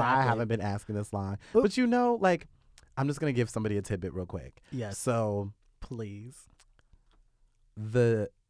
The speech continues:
Speaker 2: topic of February
Speaker 1: Mm.
Speaker 2: two thousand eighteen of the Table Podcast is For Us, By Us,
Speaker 1: Mm.
Speaker 2: fubu, because that's what it stands for.
Speaker 1: That is exactly what fubu stands for, for those that don't know.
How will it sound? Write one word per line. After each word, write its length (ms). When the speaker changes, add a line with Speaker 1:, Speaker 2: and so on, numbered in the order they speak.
Speaker 2:
topic 840
of 580
February 800
Speaker 1:
Mm. 40
Speaker 2:
two 140
thousand 240
eighteen 480
of 140
the 60
Table 220
Podcast 580
is 460
For 320
Us, 320
By 360
Us, 720
Speaker 1:
Mm. 260
Speaker 2:
fubu, 640
because 160
that's 160
what 80
it 60
stands 320
for. 220
Speaker 1:
That 180
is 120
exactly 460
what 100
fubu 240
stands 260
for, 200
for 120
those 220
that 320
don't 240
know. 280